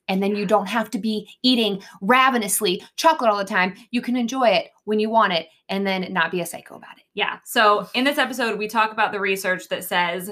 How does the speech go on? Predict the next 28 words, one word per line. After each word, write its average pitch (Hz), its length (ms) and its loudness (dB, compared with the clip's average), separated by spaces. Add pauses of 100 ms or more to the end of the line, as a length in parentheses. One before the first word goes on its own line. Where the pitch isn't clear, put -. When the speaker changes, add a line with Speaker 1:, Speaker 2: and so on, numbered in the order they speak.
(120)
Speaker 2:
sugar 196 300 0
addiction 175 340 -6
is 269 220 -6
real. 180 480 0
And 196 120 -2
then 185 300 -4
we 233 600 0
share 196 440 2
some 190 160 -10
research 180 360 -6
as 185 160 -12
to 196 80 -8
why 165 460 2 (420)
that 151 220 -4
is - 160 -16
not 190 300 -4
the - 80 -20
case. - 420 -10
And 175 140 -8
it 143 80 -8
kind 180 180 -4
of 170 60 -6
goes 170 200 -4
against 180 420 -4
that 165 120 0
original 165 680 0
argument 180 480 0
there. 117 280 0